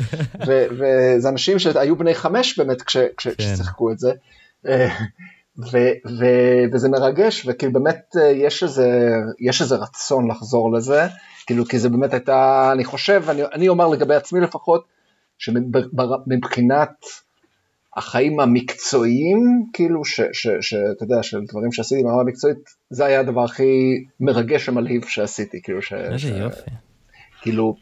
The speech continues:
Speaker 2: עשיתי דברים, עשיתי דברים, אה, שאני מאוד מרוצה מהם, מאוד אוהב אותם, ומאוד, אה,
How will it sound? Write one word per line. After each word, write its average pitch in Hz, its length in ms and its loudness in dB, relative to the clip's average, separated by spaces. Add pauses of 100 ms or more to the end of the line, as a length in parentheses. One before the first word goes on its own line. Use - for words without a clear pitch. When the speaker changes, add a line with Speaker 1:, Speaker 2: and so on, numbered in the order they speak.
(360)
Speaker 2:
עשיתי 127 280 -2
דברים, 143 440 0
עשיתי 151 280 0
דברים, 135 460 2
אה, 117 180 4 (340)
שאני 107 220 -4
מאוד 110 180 0
מרוצה 196 380 -2
מהם, 151 200 0
מאוד 113 200 -4
אוהב 170 160 0
אותם, 160 260 -6
ומאוד, 113 440 -8
אה, 110 520 -2